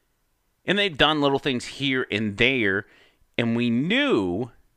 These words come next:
that as they did these little things just periodically, that it would end up turning into a big thing. Just a little bit here, a little bit there, and then you can use that to justify the next thing, and so on and so forth.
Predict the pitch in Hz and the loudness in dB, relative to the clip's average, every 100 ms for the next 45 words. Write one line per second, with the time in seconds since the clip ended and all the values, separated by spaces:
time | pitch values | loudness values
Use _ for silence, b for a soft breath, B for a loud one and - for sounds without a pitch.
0 | _ - 131 110 135 135 104 131 113 127 | _ -8 -2 2 2 0 -2 -2 -2 -2
1 | 214 185 156 117 110 139 135 - _ 156 | -2 -2 -4 -4 -2 -2 -2 -6 _ 0
2 | 147 117 120 117 107 120 - _ - 143 | 0 0 -2 -4 -4 -6 -6 _ -4 0
3 | 113 107 98 85 104 120 143 _ _ - | 4 4 2 0 -2 -4 -6 _ _ -20
4 | _ _ _ _ _ - 135 139 131 127 | _ _ _ _ _ -2 0 0 -2 -4
5 | 107 139 151 139 - 151 139 131 131 98 | -4 -2 -2 -2 -4 -2 -2 -2 -4 -4
6 | 90 127 101 - 92 65 - - _ _ | -2 -4 -4 -8 -6 -6 -16 -20 _ _
7 | _ _ _ _ - - - - - - | _ _ _ _ -20 -20 -20 -20 -16 -6
8 | - 98 170 190 165 151 143 160 160 156 | -4 0 0 0 0 0 0 0 2 0
9 | 139 156 190 175 160 117 135 143 139 135 | 0 0 0 -2 -4 0 2 4 4 2
10 | 117 113 127 143 139 120 107 139 127 135 | 0 -2 -2 -2 -2 -2 -2 0 0 0
11 | 117 120 104 113 110 98 107 151 - - | -2 -2 -2 -6 -4 -4 0 0 0 -4
12 | 139 139 135 120 101 120 107 101 196 175 | -2 0 0 -4 -2 -2 0 0 0 -2
13 | 104 - | -6 -12